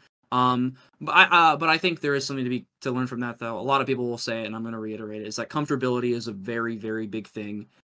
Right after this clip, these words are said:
In a format that's so wide, where there are so many decks that, uh, are viable, it's best to just play something that you think that you're gonna be able to pilot well. Um, because a lot, like, a lot of these matchups, uh,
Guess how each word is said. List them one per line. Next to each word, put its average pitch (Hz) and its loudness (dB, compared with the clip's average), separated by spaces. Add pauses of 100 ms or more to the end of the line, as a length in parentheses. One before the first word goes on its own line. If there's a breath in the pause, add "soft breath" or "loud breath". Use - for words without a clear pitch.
In 147 -2
a 156 0
format 240 2
that's 147 -4
so 147 2
wide, 120 2
where 113 -6
there 110 -6
are 113 -8
so 139 -6
many 147 0
decks 120 -4
that, 113 -6 (420 soft breath)
uh, 113 0 (180)
are 113 0
viable, 113 -2
it's 107 -10
best 175 2
to 165 -2
just 143 -8
play 123 -2
something 139 -2
that 127 -2
you 113 -6
think 123 -4
that 117 -6
you're 110 -6
gonna 120 -4
be 117 -2
able 110 -4
to 110 -12 (200)
pilot 117 -6
well. 139 -2 (480)
Um, 117 -2 (300)
because 113 -4
a - -2
lot, 175 4
like, 160 2
a 156 0
lot 160 4
of 156 -8
these 156 0
matchups, 131 -2
uh, 117 -4